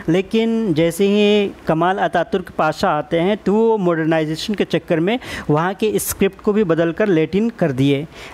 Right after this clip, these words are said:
Language family जो है Turkish language का वो है टर्किक language family। तो ये भी कभी-कभी पूछता है, तो ये टर्किक language family जो है उससे टर्किश language ताल्लुक़ रखता है। मोटो के बारे में अगर हम बात करते हैं वहाँ का तो वह है,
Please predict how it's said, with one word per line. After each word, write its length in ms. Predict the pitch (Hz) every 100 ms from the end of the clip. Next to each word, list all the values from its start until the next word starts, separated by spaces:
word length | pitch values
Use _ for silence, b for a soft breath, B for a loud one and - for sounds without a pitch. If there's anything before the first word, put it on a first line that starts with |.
| 160
Language 520 | 185 214 233 277 -
family 320 | 202 190 226
जो 140 | 226 233
है 80 |
Turkish 420 | - 180 165 214 208
language 380 | 180 190 202
का 160 | - 202
वो 80 | 190
है 120 | 208
टर्किक 440 | 214 175 165 226 214
language 540 | 165 160 185 302 -
family। 480 | - 165 147 143 135 - B B B
तो 120 | 233 240
ये 160 | 185
भी 100 | 185
कभी-कभी 420 | 226 214 214 202
पूछता 360 | 196 180 - 185
है, 140 | 202 247
तो 240 | 277 320
ये 160 | 269 277
टर्किक 540 | 277 180 175 247 -
language 440 | 180 165 170 233 -
family 400 | - 160 165 214
जो 120 | 170
है 160 | 170 269 - B B 226
उससे 400 | 208 - 240 233 208
टर्किश 340 | 175 214 -
language 440 | 175 165 170 175 -
ताल्लुक़ 340 | 165 156 226 302 - -
रखता 300 | 160 - 170
है। 240 | 143 139 - - B B B B B B 180
मोटो 300 | 208 226 -
के 140 | 302
बारे 240 | 214 214 240
में 100 | 240
अगर 120 | 233
हम 160 | 233 190
बात 280 | 185 208
करते 280 | - 160 190
हैं 100 | 202
वहाँ 240 | 185 156 143
का 140 | 185
तो 180 | 208 247
वह 180 | 220 220
है, 300 | 233 262